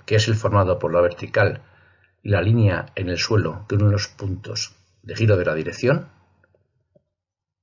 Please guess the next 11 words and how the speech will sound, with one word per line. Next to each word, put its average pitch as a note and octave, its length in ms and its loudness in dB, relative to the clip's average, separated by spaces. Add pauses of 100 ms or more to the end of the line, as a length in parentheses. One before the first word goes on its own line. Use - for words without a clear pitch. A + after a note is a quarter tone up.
(480)
aporta - 600 0 (340)
capacidad G#2 460 2
direccional A2 680 2 (1300)
y G2 100 -4
el F#2 80 2
retorno B2 400 2
de A#2+ 60 2
la G#2 80 4
dirección. - 580 -6 (220)
En G#2+ 100 0
definitiva, G#2+ 680 2